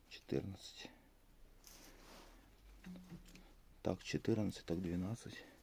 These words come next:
Коротше. Попробуємо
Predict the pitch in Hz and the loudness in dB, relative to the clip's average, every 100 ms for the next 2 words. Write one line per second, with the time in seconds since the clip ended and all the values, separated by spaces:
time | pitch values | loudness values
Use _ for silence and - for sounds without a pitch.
0 | - - - - - - - - 92 98 | -4 -2 -2 -6 -6 -6 -8 -6 -4 2
1 | - - - - - - - - - - | 2 2 -6 -6 -2 -2 -2 -4 -4 0
2 | - - - - - - - - - - | 8 8 6 -2 0 0 -6 -6 -6 -6
3 | - - - - - - - - 113 107 | -8 -6 -8 -10 -10 -8 0 8 8 10
4 | 110 | 8